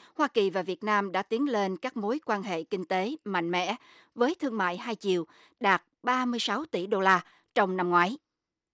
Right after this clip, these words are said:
Cùng phát biểu tại diễn đàn, Phó Thủ tướng Việt Nam Phạm Bình Minh bày tỏ tin tưởng quan hệ đôi bên sẽ được nâng lên một mức cao hơn nữa. Dù có các mối quan hệ thương mại mạnh mẽ với Việt Nam,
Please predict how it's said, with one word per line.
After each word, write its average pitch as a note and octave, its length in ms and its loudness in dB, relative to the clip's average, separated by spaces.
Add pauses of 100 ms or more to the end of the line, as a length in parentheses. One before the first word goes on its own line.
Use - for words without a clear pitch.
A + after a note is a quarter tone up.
(400)
Cùng A#3+ 240 2
phát F4+ 180 -4
biểu G#3 300 0
tại F#3 180 0
diễn F#3 180 -6
đàn, F#3 240 4 (280)
Phó D4 200 0
Thủ G#3 140 -6
tướng C4 200 0
Việt G3+ 180 -4
Nam G3 280 0
Phạm F3+ 300 -4
Bình F3 160 0
Minh F#3+ 200 0 (280)
bày G#3 160 2
tỏ G3+ 200 0
tin A3 200 -2
tưởng F#3 320 0 (100)
quan A#3 180 0
hệ F#3 160 -4
đôi G3 120 -2
bên F#3+ 240 2 (240)
sẽ C4 140 -2
được A3 220 -2
nâng A3 220 -2
lên G3+ 260 2 (100)
một F#3 260 -4
mức B3+ 160 -2 (120)
cao F#3+ 260 4
hơn F3+ 240 -4
nữa. F3+ 200 -2 (1160)
Dù A#3 320 6
có D#4+ 120 0
các F4+ 200 -8
mối D#4 120 0
quan B3+ 180 -4
hệ F#3 220 -2
thương G#3+ 200 -2
mại F3 220 0
mạnh F3+ 320 -4
mẽ F3+ 160 -4
với B3+ 140 -2
Việt F#3+ 180 -6
Nam, G3 220 2